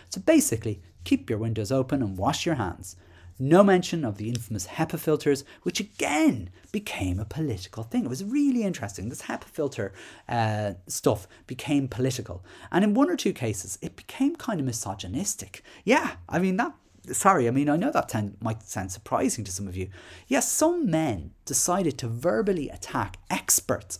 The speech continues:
on ventilation, like, trusted experts on ventilation. And yes, these experts'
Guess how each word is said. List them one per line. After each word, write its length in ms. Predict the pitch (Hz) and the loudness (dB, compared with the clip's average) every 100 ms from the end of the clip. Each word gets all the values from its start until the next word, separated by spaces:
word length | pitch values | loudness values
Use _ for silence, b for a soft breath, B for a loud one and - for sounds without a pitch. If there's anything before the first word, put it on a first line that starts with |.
| - | -4
on 120 | 135 | 0
ventilation, 440 | 131 - 123 107 | 0 0 -2 -2
like, 200 | 120 135 | -4 -4
trusted 500 | - - 233 - - - | -4 0 0 0 -4 -4
experts 500 | 135 - - 92 - B B B | -6 -6 -8 -8 -8 B B B
on 180 | 156 175 | 2 4
ventilation. 640 | 143 113 113 113 110 95 B B - | 2 0 -2 -2 -2 -6 B B 0
And 180 | 202 | 2
yes, 360 | 226 254 196 - B B B B - | 4 4 2 -4 B B B B -2
these 220 | 233 233 | 0 0
experts' 480 | - 226 - 123 110 | -4 -6 -2 -2 -2